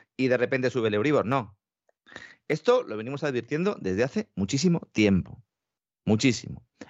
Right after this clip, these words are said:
El tema de la burbuja inmobiliaria lo llevamos advirtiendo desde hace muchísimo tiempo.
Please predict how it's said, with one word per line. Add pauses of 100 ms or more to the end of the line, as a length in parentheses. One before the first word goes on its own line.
(100)
El
tema
de
la
burbuja
inmobiliaria
lo
llevamos
advirtiendo
desde
hace
muchísimo
tiempo.